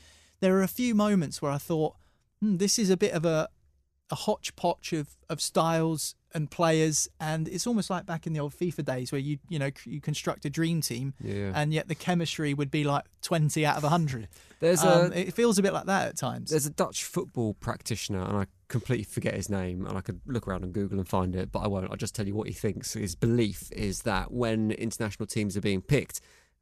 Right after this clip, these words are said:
Speaker 2: players shouldn't be picked on ability. They should be picked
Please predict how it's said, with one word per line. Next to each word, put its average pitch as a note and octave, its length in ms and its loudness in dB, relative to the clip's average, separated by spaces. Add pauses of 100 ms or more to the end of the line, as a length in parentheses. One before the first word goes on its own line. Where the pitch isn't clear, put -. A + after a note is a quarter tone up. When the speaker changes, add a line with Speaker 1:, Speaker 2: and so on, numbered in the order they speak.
(200)
Speaker 2:
players C3+ 340 4
shouldn't C#3 260 -2
be A2+ 80 -6
picked B2+ 320 -2
on G#2+ 60 0
ability. A#2 600 0 (360)
They A#2 120 -2
should - 160 -6
be G#2+ 100 -2
picked - 480 -6